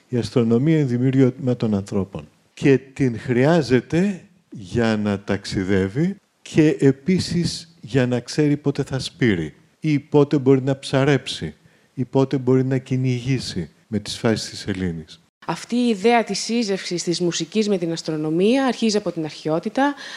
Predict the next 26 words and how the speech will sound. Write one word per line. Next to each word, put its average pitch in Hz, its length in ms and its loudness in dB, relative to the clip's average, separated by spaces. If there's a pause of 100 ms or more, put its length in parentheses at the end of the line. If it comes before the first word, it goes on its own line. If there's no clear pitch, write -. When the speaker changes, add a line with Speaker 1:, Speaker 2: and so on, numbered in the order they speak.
(120)
Speaker 2:
αρχίζει 196 480 0
ήδη 196 560 4
από 175 360 4
τις 170 280 -4
Πυθαγόριες 175 640 2
ιδέες, 180 460 2
αρχίζει 196 280 -2
από 180 140 0
τη 175 100 -4
μουσική 170 480 0
των 196 160 0
σφαιρών 180 520 2 (340)
και 180 100 -2
την 180 160 0
αρμονία 180 420 2
των 196 140 -2
σφαιρών 190 600 2
που 180 460 4
ο 165 640 6 (120)
Πλάτωνας 180 580 0
πάρα 196 280 2
πολύ 180 260 0
όμορφα 170 420 -2
περιγράφει 180 520 0
στον 170 260 -4
Τίμαιο, 185 480 0